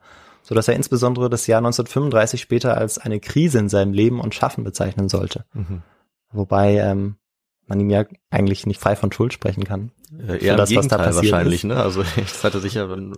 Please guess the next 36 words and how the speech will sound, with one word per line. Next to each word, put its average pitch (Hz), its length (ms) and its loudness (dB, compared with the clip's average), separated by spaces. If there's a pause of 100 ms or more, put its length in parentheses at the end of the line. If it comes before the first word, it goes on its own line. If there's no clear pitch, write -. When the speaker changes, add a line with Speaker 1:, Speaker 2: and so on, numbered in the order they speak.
Speaker 2:
wohl 98 240 -8
auch 92 80 -4
selber 104 320 0
eingebrockt. 85 560 -8 (180)
Speaker 1:
Ja, 98 280 4 (120)
genau, 127 300 2
so 107 100 0
kann 120 160 -4
man 113 80 0
das 110 140 2
auf 110 80 -2
jeden 107 120 -2
Fall 104 160 -2
sehen. 98 280 -2 (640)
Und 117 580 2 (600)
ja, 117 380 4
das - 560 -8
Ende 151 380 2
dieser, 117 260 4
dieser 110 300 -2
Schaffenskrise 143 720 -2
deutet 139 280 2
sich 143 140 -2
dann 127 140 0
aber 120 180 2
an, 143 140 0
als 131 200 -2
Vertreter 135 400 -2
der 120 120 0
republikanischen 123 640 -6
Regierung 123 380 -6
Spaniens 123 440 -6
an 120 200 -4
seine 120 200 -4
Tür 285 300 -8
klopfen. - 440 -12